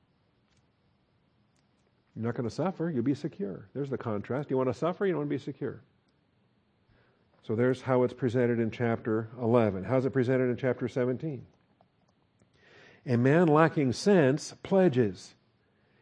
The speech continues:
And becomes guarantor in the presence of his neighbor. A man lacking sense. This is the idiom we've seen many times as it relates to a heart deficiency. You have a diminished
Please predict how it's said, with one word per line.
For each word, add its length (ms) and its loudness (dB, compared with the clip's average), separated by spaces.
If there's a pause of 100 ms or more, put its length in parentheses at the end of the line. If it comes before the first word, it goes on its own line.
(120)
And 100 0
becomes 420 4
guarantor 800 6
in 60 4
the 80 2
presence 480 0
of 120 2
his 160 0
neighbor. 440 0 (720)
A 80 -2
man 380 2
lacking 420 2
sense. 420 -2
This 180 -4
is 60 -6
the 200 4
idiom 220 2
we've 160 0
seen 260 -2
many 200 0
times 300 -2 (320)
as 180 4
it 60 4
relates 400 4
to 180 2
a 40 4
heart 320 0
deficiency. 880 -2 (1120)
You 160 4
have 320 0
a 220 0
diminished 840 2